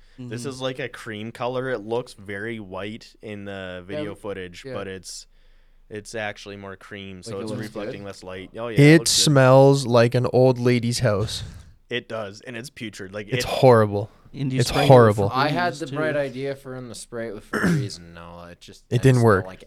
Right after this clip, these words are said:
Speaker 3: ass
Speaker 4: It
Speaker 3: with
Speaker 4: didn't work.
Speaker 3: Febreze.
Speaker 2: Um, before we get too far into it, we do have a new element to the podcast.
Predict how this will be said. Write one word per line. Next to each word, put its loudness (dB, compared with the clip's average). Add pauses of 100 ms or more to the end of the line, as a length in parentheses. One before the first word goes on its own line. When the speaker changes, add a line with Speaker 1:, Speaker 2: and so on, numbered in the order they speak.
Speaker 3:
ass -10
Speaker 4:
It 4
Speaker 3:
with 2
Speaker 4:
didn't 4
work. 2
Speaker 3:
Febreze. -12 (840)
Speaker 2:
Um, -2
before -4
we -6
get -8
too -12
far -8
into -10
it, -12 (200)
we -16
do -10
have -10
a -10
new -10
element -10 (120)
to -20
the -16
podcast. -8